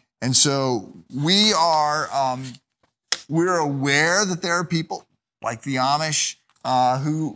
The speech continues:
who are skeptical of, um, of new. So the Amish, you know, I mean, the Amish don't go with cars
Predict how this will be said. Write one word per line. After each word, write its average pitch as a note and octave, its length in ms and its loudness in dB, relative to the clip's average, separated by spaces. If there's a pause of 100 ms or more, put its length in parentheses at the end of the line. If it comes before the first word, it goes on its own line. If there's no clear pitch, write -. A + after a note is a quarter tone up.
who E3+ 280 0
are E3+ 200 2
skeptical F#3+ 1200 -2 (440)
of, A#2+ 540 0 (400)
um, A2+ 680 -2 (240)
of B2+ 460 -2
new. D3 520 2 (460)
So E3+ 160 0
the E3 120 -2
Amish, G3+ 680 2
you D3 80 -8
know, C#3+ 340 -4
I D#3+ 60 -2
mean, E3 120 -6
the D#3+ 60 -4
Amish F3 320 0
don't D#3 300 -6 (160)
go C#3+ 140 -2
with C3 220 -6 (560)
cars A#2+ 840 -4